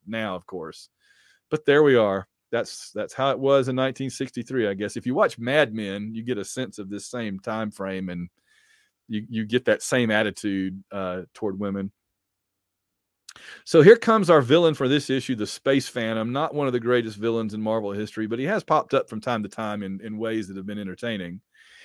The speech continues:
And I think it's, I think it's kinda cool that, um, the Space Phantom arrives, and he, his goal on coming to Earth is to destroy the Avengers. Now, I'm not sure how he's found out about the Avengers. He says he's been observing them from space,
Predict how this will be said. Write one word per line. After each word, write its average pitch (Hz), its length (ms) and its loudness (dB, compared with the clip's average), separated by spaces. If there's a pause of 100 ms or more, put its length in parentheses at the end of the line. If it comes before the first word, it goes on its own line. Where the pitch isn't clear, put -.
(320)
And 170 140 2
I 165 100 6
think 277 240 -2
it's, 180 240 4
I 160 120 2
think 190 200 2
it's 160 120 -4
kinda 160 280 0
cool 131 640 4 (520)
that, 131 380 4
um, 117 560 -2 (540)
the 127 120 -6
Space 220 380 2
Phantom 208 220 2
arrives, 147 600 6
and 139 200 -8
he, 147 220 -6
his 143 180 0
goal 214 420 6
on 165 140 0
coming 190 320 -4
to 185 100 0
Earth 120 480 0 (400)
is 143 180 -2
to 143 140 -4
destroy 185 680 0
the 196 180 0
Avengers. 127 720 -6
Now, 143 200 -4
I'm 165 180 -2
not 240 240 -2
sure 202 300 -4
how 175 240 -2
he's 151 180 -6
found 143 340 -4
out 156 160 2
about 123 280 0
the 110 100 -4
Avengers. 98 500 -8
He 131 100 -8
says 208 320 -2
he's 170 140 -6
been 151 140 -2
observing 151 560 0
them 156 180 -2
from 117 200 -10
space, 147 640 -4